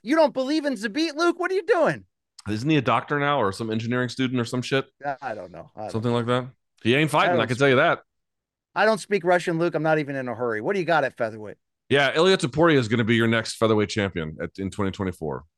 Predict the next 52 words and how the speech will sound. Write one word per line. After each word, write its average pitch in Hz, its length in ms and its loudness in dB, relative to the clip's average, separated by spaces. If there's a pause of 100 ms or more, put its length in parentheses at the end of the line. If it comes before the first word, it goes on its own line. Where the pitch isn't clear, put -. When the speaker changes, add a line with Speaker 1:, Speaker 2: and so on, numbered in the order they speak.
Speaker 2:
The, 78 180 -6
the, 73 160 -2
Speaker 1:
Okay, 180 220 0
but 175 80 -2
that's 226 220 0
Speaker 2:
the - 60 -16
Speaker 1:
just 226 300 -2
because 202 340 0
he 175 120 -4
reps 170 320 -2
Spain 180 480 -4
and 156 120 -2
you 170 160 -4
love 160 280 0
Madrid 156 500 -2
so 185 240 -2
much. 185 220 -2
Come 381 180 -6
on, 180 180 0
Luke, 196 140 -6
show 302 160 -2
your 214 160 -2
cards. 165 640 0 (1400)
Speaker 2:
I, 160 160 -2
I 214 60 0
got 277 120 0
a 277 40 0
question 240 260 0
for 170 80 2
you. 123 120 2
How 254 280 0
come 277 260 0
I 202 140 2
can't 170 400 0
believe 139 400 4
in 127 100 0
things 120 380 2
for 123 180 0
reasons 127 380 2
I 117 160 2
actually 117 440 0
believe 104 280 0
in 101 60 -2
them? 104 200 0
Why 185 260 2
do 240 120 0
I 208 80 4
have 180 200 0
to 160 80 -4
believe 135 280 2
in 131 80 2
them 113 300 2